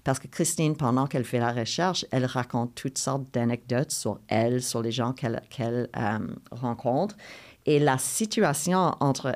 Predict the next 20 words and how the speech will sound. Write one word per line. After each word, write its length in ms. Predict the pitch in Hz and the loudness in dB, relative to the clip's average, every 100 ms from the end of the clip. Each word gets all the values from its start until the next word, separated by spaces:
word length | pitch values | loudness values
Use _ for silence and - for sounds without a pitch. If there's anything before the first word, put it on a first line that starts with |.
| - | 4
elle 340 | 139 135 127 - | 6 6 4 4
et 80 | 131 | 4
les 180 | 135 | 4
gens 280 | 123 131 151 | 4 2 0
qu'elle 180 | 147 127 | 0 0
rencontre 520 | 123 123 123 165 156 - | 0 -2 0 -2 -2 -2
est 160 | 127 | -4
tellement 340 | - 156 170 - - | -2 -2 -2 -4 -2
comique 480 | 135 120 127 - - 185 - | 0 2 0 -4 -4 -4 2
<laughs> 640 | 208 - 226 - - - - | 0 2 -2 -2 -12 -8 0
parce 200 | 139 - | 0 2
que 120 | 147 | 0
c'est 200 | 147 127 | 2 2
l'actrice 800 | 123 127 135 - - 139 139 - | 4 2 0 -6 0 2 2 0
qui 100 | 123 | -2
est 100 | 107 | 0
un 80 | 131 | 2
petit 160 | 131 - | 0 -2
peu 340 | 151 147 143 | 0 4 4
dans, 540 | 131 123 120 120 120 | 2 0 2 2 0